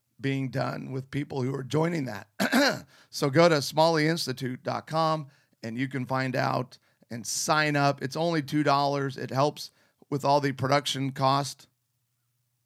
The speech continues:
of this show. Now it's awkward when I take a drink of water 'cause Amy's not here. She's not able to talk, and then I get to have some water. So sorry about that.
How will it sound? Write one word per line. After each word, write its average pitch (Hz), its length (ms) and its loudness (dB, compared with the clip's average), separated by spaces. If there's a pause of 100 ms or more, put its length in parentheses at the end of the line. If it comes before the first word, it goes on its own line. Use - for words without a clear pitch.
(1900)
of 147 160 4
this 135 140 0
show. 135 340 0 (1300)
Now 170 220 0
it's 143 100 -2
awkward 147 400 0
when 123 100 -4
I 123 120 -6
take 135 200 -4
a 120 60 -4
drink 120 240 -6
of 113 80 -4
water 131 300 -2
'cause 110 160 -6
Amy's 139 320 -2
not 107 180 -6
here. 87 240 -12 (400)
She's 127 240 -8
not 139 200 -4
able 131 240 -2
to 113 200 -8 (460)
talk, 156 360 0
and 120 120 -8
then 123 120 -6
I 131 140 -2
get 127 120 -2
to 120 80 -6
have 120 160 -8
some 113 140 -8
water. 123 320 -6 (400)
So 120 200 -10
sorry 143 280 -2
about 110 240 -6
that. 107 200 -10